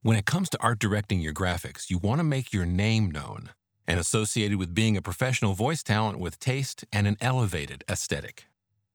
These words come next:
Less is more. If you are a voice actor with more than four voiceover demos,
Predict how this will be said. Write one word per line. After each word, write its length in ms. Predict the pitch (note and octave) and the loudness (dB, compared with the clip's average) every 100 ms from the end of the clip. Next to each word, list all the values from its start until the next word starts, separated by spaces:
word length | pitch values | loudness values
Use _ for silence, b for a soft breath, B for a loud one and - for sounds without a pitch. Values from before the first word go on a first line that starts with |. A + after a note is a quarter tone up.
| _ | _
Less 260 | - C#3+ - | -2 0 0
is 160 | F3 | 0
more. 420 | D3 C3 D#3 - - _ _ _ _ _ | 2 2 -2 -6 -18 _ _ _ _ _
If 160 | - - | -6 0
you 100 | B2 | 2
are 160 | C3 F#2+ | 4 2
a 40 | |
voice 280 | G#2+ F3 D3+ | 0 -2 -2
actor 280 | D#2+ C#2 D#2+ | -4 -4 -6
with 120 | E2+ | -2
more 220 | B2 F#3 | 0 0
than 120 | F3 | -2
four 280 | B2 D3+ C#3 | 0 0 0
voiceover 480 | A#2+ B2 A#2+ G#2 G2 | 0 0 0 0 0
demos, 420 | G#2 G#2 G#2 G2 | 2 2 0 -4